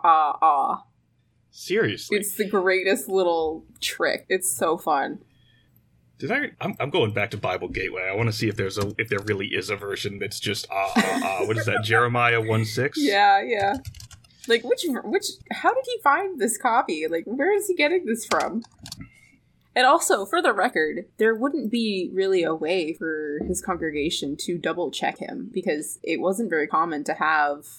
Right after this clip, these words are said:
Speaker 1: you know, Bibles in your home or even be able to read them in the first place.
Speaker 2: All right, so according to Bible Gateway, I have no idea, like, the scholarship behind this.
Speaker 1: They're, they're pretty accurate for various versions.
Speaker 2: The Wycliffe Bible, which would be the one that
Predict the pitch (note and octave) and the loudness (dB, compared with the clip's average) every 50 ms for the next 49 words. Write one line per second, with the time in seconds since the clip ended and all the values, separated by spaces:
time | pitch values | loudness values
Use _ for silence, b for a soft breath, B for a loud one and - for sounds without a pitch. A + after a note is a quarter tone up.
0 | - _ _ _ - - E3 D3+ C#3+ D#3+ - D3 C#3+ D#3+ E3 E3 D3 D3 - - | -20 _ _ _ -8 -6 -4 -4 -4 0 2 2 2 2 2 0 -2 -2 -2 -2
1 | - E3 E3+ E3 D#3+ D3+ D3 - F#3 F3 E3 D3+ D3 D3 D3 - E3+ F3 E3+ E3+ | -2 -2 0 0 0 0 0 0 0 0 2 0 0 -2 -2 0 0 2 2 2
2 | F3 D#3 E3 D#3+ C3+ C#3 D3 D3 - - - - C#3+ D3 - - F3 F#3 G3 F#3+ | 0 0 0 -2 0 0 -2 -2 -2 -6 -6 -6 -6 -6 -4 -2 0 0 0 0
3 | F#3+ E3 D#3 D#3 D#3 D3+ C#3+ C#3+ - D3+ E3+ - - - - - - - - - | 0 -2 -2 -2 -4 -4 -4 -2 -2 -2 -2 -2 -6 -8 -8 -6 -6 -6 -6 -6
4 | - _ _ _ - - B2 C#3+ D3 C#3 A#2 G2 - - - C3+ C3+ C3+ B2+ B2 | -8 _ _ _ -2 2 4 6 6 6 4 2 0 0 2 4 4 4 2 2
5 | A2+ - A#2 A2 - D#3+ F#3 G3 F3 D#3 C3+ A2 - C#3 C3 B2 A2+ A2+ G2+ G#2 | 0 -2 -2 0 2 2 4 4 4 4 2 2 0 0 0 0 0 -2 -4 -4
6 | G#2+ - A2+ C3+ D3 C#3 B2+ A2+ A2 G#2+ A2+ A#2 C3+ B2 G2+ G2+ F#2+ G#2+ A#2 A#2 | 0 2 4 4 4 4 2 0 2 2 2 2 2 2 0 0 0 2 2 4
7 | A#2+ A#2 A2+ A2 G#2 F#2+ F#2+ G2 G2 F#2 F#2 F#2+ F2+ - - G2+ - - G#2+ - | 4 4 4 4 4 2 2 0 0 -2 -2 -4 -4 -6 -6 -8 -6 -6 -6 -4
8 | - - G#2 G#2 G2 F#2+ - - F#2+ - G#2+ G#2 G2 F#2+ G2 F#2+ F#2+ F#2+ F#2 - | -2 -2 -2 -2 -2 -4 -4 -4 -4 -4 -4 -4 -2 -2 -2 -2 -4 -6 -6 -6
9 | - - - B B B B - G3+ F3 B3+ B3 B3+ A#3+ - G3+ A3 A3 - D4 | -8 -10 -12 B B B B -6 0 2 4 4 4 4 2 0 0 2 4 4
10 | C#4 B3+ F3+ F#3 F#3+ F#3+ F#3 F3 E3 C3+ - F3 D#3 E3 D#3 D3 C#3 B2 B2+ D#3 | 6 6 8 8 6 6 2 -2 -2 -2 -2 -2 0 0 2 2 2 0 -2 -2
11 | - - B2 G2 B1+ - - - - - - - - - G#2+ A#2 C3+ B2+ A#2 A#2+ | -2 -2 -2 -2 -2 -4 -8 -12 -12 -12 -12 -12 -10 -4 0 2 2 2 4 6
12 | C3+ F#3 G3 - F3+ D3 A#2 A#2 A#2+ A#2+ A2+ A2 G#2+ G#2+ G2+ G2+ G#2+ A2+ B2 B2 | 6 6 6 6 2 0 0 -2 -2 0 2 2 2 2 2 2 0 0 0 0
13 | B2 A2 A#2 A#2+ B2 D3 F3+ G#3+ F#3 D#3+ D#3 E3+ E3 D3 C#3 B2 B2 C3 C3+ C3 | -2 -2 -2 0 4 4 4 4 2 0 0 0 2 4 4 4 4 4 4 4
14 | B2+ B2+ B2 A2+ G#2+ A#2 A2+ A2+ A2+ - | 4 2 2 2 2 4 2 2 2 -2